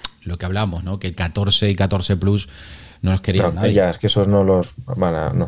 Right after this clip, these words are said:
Speaker 1: Y eran los nuevos también, ¿no? Bueno, nuevos bis, por decirlo
Speaker 2: Sí.
Speaker 1: así. Este, pero, <laughs> pero parece que, bueno, los, los Pro y Pro Max tuvieron problemas de venta. O sea, problemas porque no tenían,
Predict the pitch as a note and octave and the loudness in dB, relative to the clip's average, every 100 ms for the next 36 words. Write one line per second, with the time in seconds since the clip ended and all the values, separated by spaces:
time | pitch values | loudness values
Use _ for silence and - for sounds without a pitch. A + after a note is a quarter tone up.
0 | - G#2 A2 A#2+ G2+ G#2+ C3 G2+ F#2 F#2+ | -2 0 2 2 2 2 4 2 2 2
1 | C3 G2 G2+ G#2+ F#2 E2 G#2 G#2 G#2 F#2+ | 4 4 4 4 4 2 4 4 4 2
2 | - - - F#2 F2 F#2 F#2+ - - - | -2 -6 -8 -6 -4 0 0 -2 -8 -10
3 | D#2 E2 E2 E2+ F#2 F2+ - _ - _ | -8 -6 -6 -2 -2 -2 -8 _ -20 _
4 | _ - E2 - E2+ E2 D#2+ E2+ E2+ E2+ | _ -4 -4 -2 -2 0 -2 0 0 2
5 | E2+ E2+ D#2+ - - - - F#2 G2 F#2+ | 2 0 -2 -4 -18 -8 -2 0 0 -2
6 | G2+ - G#2 B2 B2+ A#2 B2 A#2 E2+ - | 0 0 2 2 4 4 4 2 -2 -2
7 | F#2 - G2+ G#2 A#2 G2+ G#2+ A2 A#2+ - | -2 0 2 4 2 4 4 4 2 0
8 | G#2+ A2 B2 F2 F2+ F2 D#2+ E2+ A2+ - | 0 2 2 0 0 0 0 0 0 -2
9 | C2+ - F2 D#2+ F2+ A2 C#3+ - - G2 | -4 -6 -4 -2 2 2 2 -2 -4 0
10 | A#2 A2 A2 B2 D3 | 2 2 2 2 2